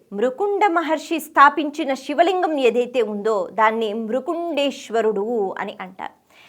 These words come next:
అంటే ఈ మృకుండేశ్వరుని దర్శించుకుంటే ముక్తి మోక్షం కలుగుతుంది అని చెప్తారు. ఇక,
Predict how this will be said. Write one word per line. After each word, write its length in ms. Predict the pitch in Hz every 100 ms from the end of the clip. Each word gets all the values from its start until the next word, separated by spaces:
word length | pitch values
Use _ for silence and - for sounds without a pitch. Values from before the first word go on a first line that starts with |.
| - -
అంటే 320 | 202 220 277
ఈ 340 | - 247 311
మృకుండేశ్వరుని 1000 | 330 277 277 302 285 277 269 - 269 254 254
దర్శించుకుంటే 1000 | 214 214 214 202 202 190 185 214 196 175
ముక్తి 440 | 226 - - 330
మోక్షం 480 | 233 208 214 240 214
కలుగుతుంది 680 | 208 190 202 185 185 175
అని 100 | 175
చెప్తారు. 440 | 180 196 - - - _ - -
ఇక, 260 | 294 285